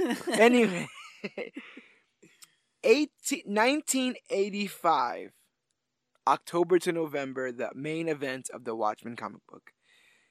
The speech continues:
Speaker 2: Octo-,
Speaker 1: Squid
Speaker 2: Oc-
Speaker 1: Day.
Speaker 2: Yes, but, well, for that year, that whole fall, October to November is comedian dies, uh, Doctor Manhattan gets
Speaker 1: The
Speaker 2: cured
Speaker 1: events
Speaker 2: of
Speaker 1: of the
Speaker 2: cancer.
Speaker 1: movie.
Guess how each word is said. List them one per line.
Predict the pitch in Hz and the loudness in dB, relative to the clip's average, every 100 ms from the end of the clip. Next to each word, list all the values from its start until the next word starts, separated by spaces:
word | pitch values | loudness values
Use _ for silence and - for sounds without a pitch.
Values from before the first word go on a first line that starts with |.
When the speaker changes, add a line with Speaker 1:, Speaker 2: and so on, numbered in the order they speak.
| _ _ - | _ _ 4
Speaker 2:
Octo-, | 160 175 208 202 | 6 6 4 4
Speaker 1:
Squid | - 196 156 | 8 6 6
Speaker 2:
Oc- | 127 | -6
Speaker 1:
Day. | 131 113 95 90 | -6 -6 -10 -4
Speaker 2:
Yes, | 170 156 120 - - | 0 0 -2 -10 -6
but, | 131 170 - _ _ _ - | 2 2 0 _ _ _ -4
well, | 175 185 | 4 4
for | 175 | 6
that | 170 147 | 2 2
year, | 160 151 | 0 2
that | 170 170 | 4 4
whole | 185 | 2
fall, | - - 151 95 - _ _ _ _ _ _ - - - | 0 -2 0 -2 -10 _ _ _ _ _ _ -20 -10 -10
October | 131 175 170 | -6 -6 -6
to | 185 | -4
November | 160 151 147 139 | -4 -4 -4 -4
is | 135 135 123 - _ | -4 -6 -8 -16 _
comedian | 135 139 135 127 | -14 -12 -10 4
dies, | 160 170 165 156 151 - _ _ _ - | 8 8 6 2 -4 -14 _ _ _ -4
uh, | 135 123 120 _ - | 0 0 -2 _ -6
Doctor | - 143 - | 0 0 0
Manhattan | 135 139 139 131 131 | -4 -4 -4 -6 -6
gets | 135 - | -8 -2
Speaker 1:
The | |
Speaker 2:
cured | 160 151 | 0 2
Speaker 1:
events | 147 139 | 2 2
Speaker 2:
of | 170 | 2
Speaker 1:
of | |
the | 185 | 4
Speaker 2:
cancer. | 180 165 | 2 4
Speaker 1:
movie. | 160 147 | 2 2